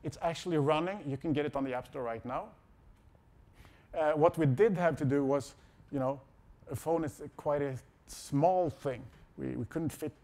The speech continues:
a nineteen inch rack in there. So we, we took that entire sub-, uh, subsystem of, of user interface, we took it off, and we replaced it by, by coding the user interface manually in this app. And this is to, to prototype and understand what the requirements are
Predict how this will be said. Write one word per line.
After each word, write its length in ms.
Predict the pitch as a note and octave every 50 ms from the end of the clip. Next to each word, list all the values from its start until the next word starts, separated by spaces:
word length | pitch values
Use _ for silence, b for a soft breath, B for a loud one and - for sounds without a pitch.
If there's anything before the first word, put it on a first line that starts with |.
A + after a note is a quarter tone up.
| -
a 280 | D3 C3 B2+ B2 B2 B2
nineteen 340 | B2 B2 B2+ C3 A#2+ C#3+ C#3
inch 220 | C#3 C3 A#2 -
rack 260 | D#3 D#3 C#3+ - - C3
in 100 | B2 A2+
there. 160 | G#2+ G#2 A2 - - - - - - - - _ - - - - - - - - - - B B B B B -
So 120 | - D3+
we, 140 | C#3+ D3 E3 E3+
we 120 | E3 D#3
took 260 | - - A3 G#3 -
that 140 | - E3+ D3+ - E3+ - F#3
entire 380 | E3+ D#3 - D3 D#3 E3+ E3+
sub-, 360 | C#3+ - - E3+ E3 C3+ -
uh, 200 | G3 E3 D3 C#3
subsystem 640 | B2 - F#3 F#3 D#3 - - E3+ - - - C#3+ C3+
of, 140 | B2+ B2+ B2
of 100 | C3+ A#2+
user 260 | B2 D3+ D#3 B2+ D3
interface, 460 | D3 C3+ G#2+ A2 G2+ B2+ B2+ A#2+ -
we 60 | C#3+ C#3+
took 200 | - F3+ F3+ -
it 80 | E3+ C#3+
off, 360 | C#3 D3+ D#3+ - - - - b b b b b b b
and 140 | D#3 D3 C#3+
we 100 | D3+ D3+
replaced 420 | D3 C#3+ C#3 C#3 D#3 D3 B2 -
it 100 | D#3 B2+ - - - C3
by, 200 | C3+ C3+ C#3 C#3
by 220 | C3 A2 C3 C3 B2
coding 500 | - - C#3+ C#3+ C#3 C3 C#3 C#3 C#3 B2
the 80 | A#2+
user 200 | B2+ C3+ C3 A#2+
interface 400 | B2+ B2+ G#2+ G2 - C3+ C3 -
manually 580 | B2 B2 C#3 C#3+ D3+ D#3+ D3+ C3 A#2+ A#2+ A#2 A#2
in 120 | A#2 A2
this 220 | G#2 G#2+ G#2+ - -
app. 160 | A#2 A#2 - - - b b b b b b b b -
And 120 | C3 B2+
this 160 | D#3 D#3 -
is 120 | F#3+ D#3 -
to, 120 | - E3 C#3+
to 120 | - D#3+
prototype 580 | C3+ - - C3+ C#3+ D3 C#3+ - C#3+ C#3 C3 -
and 80 | C#3+
understand 560 | C3 B2+ B2+ B2+ A#2 - - - C3+ C#3 C#3 B2
what 120 | B2+ -
the 100 | - A#2+
requirements 600 | A#2+ G#2+ - - B2+ B2+ B2+ B2 B2 B2 A#2 -
are 280 | - B2 A#2+ A#2+ A#2+